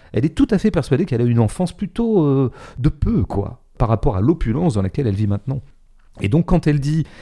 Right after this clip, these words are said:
Laetitia convoquait ses souvenirs de jeunesse pour se rappeler le sort des moins fortunés », c'est parfaitement sincère chez elle. Parfaitement sincère. On imagine très, très bien se dire « Ouais, j'essaie vraiment un petit peu de m'imaginer le sort des moins fortunés », peut-être quand elle va à un gala de charité pour pouvoir faire quelques photos de paparazzi.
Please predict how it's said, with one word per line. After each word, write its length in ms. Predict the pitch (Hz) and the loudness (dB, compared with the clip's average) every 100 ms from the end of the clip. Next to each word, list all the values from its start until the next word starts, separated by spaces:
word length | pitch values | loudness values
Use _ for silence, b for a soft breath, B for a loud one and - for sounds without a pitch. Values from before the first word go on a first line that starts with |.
| B B | B B
Laetitia 340 | 120 151 - 160 | 0 0 0 0
convoquait 340 | 135 123 - | 2 0 0
ses 140 | - | -2
souvenirs 260 | 117 117 113 | 0 0 2
de 80 | 110 | 2
jeunesse 240 | 110 127 | 2 0
pour 140 | - - | -2 -4
se 80 | |
rappeler 240 | 107 107 107 | -4 0 0
le 60 | |
sort 180 | 98 131 | 0 -2
des 80 | 104 | 0
moins 120 | 107 | 0
fortunés », 440 | 113 104 - 120 202 B | 0 -4 -2 0 -2 B
c'est 240 | - - 233 - | -10 -2 -2 -2
parfaitement 480 | 220 - 180 - 180 | -6 -6 -8 -6 -6
sincère 360 | - 113 170 | -6 -8 -10
chez 120 | - 117 | -8 -8
elle. 240 | 156 113 - - - | -8 -12 -18 -20 -10
Parfaitement 400 | 240 - 233 190 | -6 -4 -4 -6
sincère. 380 | - 147 - 143 - | -8 -10 -10 -14 -6
On 100 | 113 | 0
imagine 280 | 139 147 151 | 2 2 0
très, 160 | - 170 | -2 -2
très 140 | 151 | -2
bien 100 | 160 | -2
se 100 | - | -2
dire « 140 | 139 - B B B | -2 -4 B B B
Ouais, 160 | 123 127 | 0 2
j'essaie 300 | 113 - 131 | 0 0 0
vraiment 260 | 113 123 | 2 0
un 40 | 120 | 0
petit 120 | - | -2
peu 140 | 117 | -2
de 40 | 110 | 0
m'imaginer 340 | 107 107 104 113 | 0 0 0 -2
le 60 | |
sort 200 | 98 117 | -2 -4
des 80 | 101 | -2
moins 120 | 104 | -2
fortunés », 400 | - 101 - 117 | -4 -6 -4 -6
peut-être 220 | 139 98 | -4 -6
quand 200 | - 92 | -4 -4
elle 80 | 92 | -4
va 100 | 90 | -2
à 40 | 92 | -4
un 80 | 92 | -2
gala 220 | 95 98 | -2 -2
de 60 | |
charité 480 | - 98 87 82 107 | -4 -4 -4 -2 -4
pour 160 | - 85 | -4 -6
pouvoir 300 | 98 90 92 | -6 -4 -4
faire 180 | 104 - | -4 -6
quelques 420 | 92 - 95 104 | -8 -6 -6 -6
photos 360 | - 101 - 101 | -4 -6 -4 -4
de 20 | |
paparazzi. 520 | - 98 95 104 190 | -2 -2 -2 -2 -4